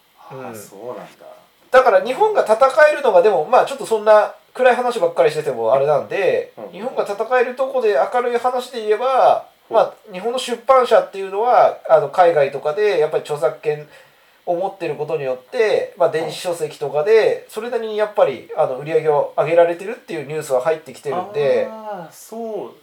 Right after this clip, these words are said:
Speaker 1: 最近なんか漫画が元気だって言うよね、なんかね。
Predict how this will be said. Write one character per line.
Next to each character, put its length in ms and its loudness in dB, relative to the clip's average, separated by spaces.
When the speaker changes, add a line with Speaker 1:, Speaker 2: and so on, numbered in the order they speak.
Speaker 1:
最 240 -10
近 100 -14
な 80 -10
ん 60 -16
か 80 -6
漫 260 -8
画 100 -10
が 140 -8
元 180 -10
気 80 -16
だ 60 -16
っ 40 -18
て 140 -20
言 120 -16
う 20 -14
よ 40 -14
ね、 80 -20
な 40 -20
ん 40 -20
か 100 -20
ね。 160 -20